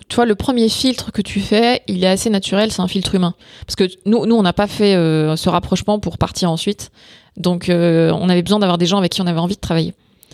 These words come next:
Euh, et donc, euh, si tu veux, dans les premiers rendez-vous, tu vois tout de suite si t'as envie de travailler avec les gens ou pas. Et, euh, et nous, quand on a rencontré, euh, nos interlocuteurs principaux côté K P M G,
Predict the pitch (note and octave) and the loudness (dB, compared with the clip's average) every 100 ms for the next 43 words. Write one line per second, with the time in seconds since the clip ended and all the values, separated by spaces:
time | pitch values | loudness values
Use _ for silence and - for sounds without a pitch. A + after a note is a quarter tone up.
0 | - - _ - - F3 - - E3+ E3+ | -20 -20 _ -14 -8 -6 -4 -2 0 -2
1 | E3+ D#3+ E3 E3+ E3+ F#3+ G#3+ F#3 E3 - | 2 2 2 0 -4 0 0 2 0 0
2 | G#3+ G3 F3 F3+ F3+ A#3 - F#3+ E3+ - | 2 2 4 2 2 0 0 0 0 -2
3 | - F3+ - - - - F3 E3+ F3 - | -6 -6 -6 -16 -20 -6 -4 -2 -4 -2
4 | D#3+ E3 E3 D#3 E3+ D#3+ E3 F3+ - - | 0 0 -2 -4 -4 -4 -4 -4 -8 -20
5 | - - _ - F3 F3 E3+ E3 E3 F3 | -20 -20 _ 0 2 4 4 4 4 2
6 | G#3 G3 F#3 F3+ E3 F3 F#3 - F#3+ F#3 | 2 2 0 2 2 0 -2 0 2 4
7 | E3+ E3+ E3+ E3+ E3+ E3+ - F#3+ - F#3 | 2 2 0 2 0 0 -2 -4 -4 -6
8 | - G3+ F#3+ F3+ F3+ E3+ F3 E3+ E3+ A3 | -4 -2 0 -2 -2 0 0 0 0 0